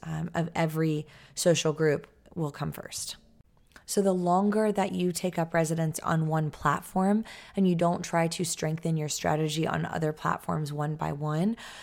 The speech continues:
the more likely you will fall prey to this echo chamber.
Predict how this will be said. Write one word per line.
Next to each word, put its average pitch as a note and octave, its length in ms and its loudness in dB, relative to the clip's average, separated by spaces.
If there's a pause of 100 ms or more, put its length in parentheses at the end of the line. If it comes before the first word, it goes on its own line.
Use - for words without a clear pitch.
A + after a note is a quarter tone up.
(120)
the F#3+ 100 6
more F#3 260 6
likely F#3 460 2
you E3+ 200 2
will F#3+ 140 0
fall F3 320 0
prey E3 460 0
to D#3 260 0
this D3+ 320 -2 (100)
echo A3+ 280 2
chamber. G#3 480 2